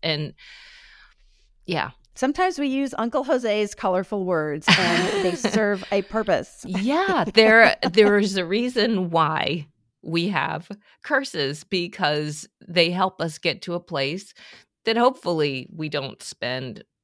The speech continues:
Speaker 1: the rest of our time in. But there are times that we need
Speaker 2: Yeah.
Speaker 1: to express it and be clear about what we're feeling and knowing it's the time to do it.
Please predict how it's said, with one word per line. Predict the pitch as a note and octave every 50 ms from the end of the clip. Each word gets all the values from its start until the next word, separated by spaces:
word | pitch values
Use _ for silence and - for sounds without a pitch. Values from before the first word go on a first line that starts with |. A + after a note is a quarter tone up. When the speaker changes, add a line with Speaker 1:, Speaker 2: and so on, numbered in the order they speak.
| _ _ _
Speaker 1:
the | - D#3
rest | D3 C#3+ D3 - -
of | C3 D#3
our | C#3+ B2+ A#2+
time | A2+ - - - F#3 G#3+ G#3 D#3+
in. | B2 A#2+ A2+
But | - C#3 C3+ _
there | - C3 C3 C3+
are | E3
times | G#3 - - - A2+ A#2 B2 C#3 C#3+ -
that | - E3 - _
we | _ C#3+ C#3 C3+
need | C#3 C#3+ F3+ A#3+ C#4+ C4 - - _ -
Speaker 2:
Yeah. | E3+ C#3
Speaker 1:
to | C3+ C3+ C3 C3 C3+ - _ _ - - - - - - - _ _
express | - - - - - _ F3 G3+ A#3 A3+ -
it | D#3 - - _ _
and | - G3 G3 F#3+
be | F3 E3 D3+
clear | _ - - - F3+ F3+ F#3+ G#3 A3+ A#3 B3
about | B3+ A#3 A#3 A3+ A3+ A3 - -
what | A#3 G#3+ - -
we're | A3+ G#3+
feeling | G#3 _ - G3+ G3+ G3 F#3+ F#3+ F#3+ F#3+ - _
and | D#3 D#3+ D#3
knowing | D#3 D3+ D3 D3 D3+ D3 C#3+
it's | - - _ - -
the | _ -
time | - - - - C#3 F3 G3+ A3+ A#3 A3+
to | G#3+ - G#3+
do | A3 A3+ A3 A3
it. | A3 A3 G#3+